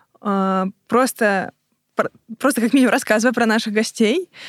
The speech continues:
и рассказывая про свои факапы, я поняла, что это начинает становиться моей силой, а не слабостью, наконец. Потому что я такая...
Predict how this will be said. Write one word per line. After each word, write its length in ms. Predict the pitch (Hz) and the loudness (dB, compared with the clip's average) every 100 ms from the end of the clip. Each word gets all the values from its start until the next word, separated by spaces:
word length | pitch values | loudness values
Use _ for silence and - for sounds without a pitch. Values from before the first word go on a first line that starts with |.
| - | -6
и 80 | 226 | 0
рассказывая 640 | 233 226 233 233 214 202 202 | 0 0 2 2 2 0 -2
про 180 | - | -2
свои 260 | 214 - 247 | -4 0 0
факапы, 640 | - 262 240 226 214 196 - - - - | 0 0 0 0 -2 -4 -6 -16 -20 -6
я 420 | 180 214 208 180 - | 0 2 4 0 0
поняла, 360 | 247 220 240 | 2 4 2
что 200 | 320 - | 0 0
это 180 | 233 226 | 0 2
начинает 380 | 240 - 240 262 | 0 2 0 -2
становиться 420 | - 226 247 - | 0 0 0 0
моей 180 | 214 208 | 0 0
силой, 340 | - 240 233 | 0 0 0
а 40 | 185 | 0
не 100 | 196 | -2
слабостью, 540 | - 220 202 196 - | -2 -2 -4 -6 -6
наконец. 560 | 208 208 214 196 220 - - - - - | -4 -2 -4 -4 -8 -12 -20 -20 -20 -10
Потому 320 | - 220 214 220 | -4 0 2 2
что 180 | - 214 | 0 0
я 120 | 202 | 0
такая... 300 | 226 214 214 | 0 0 0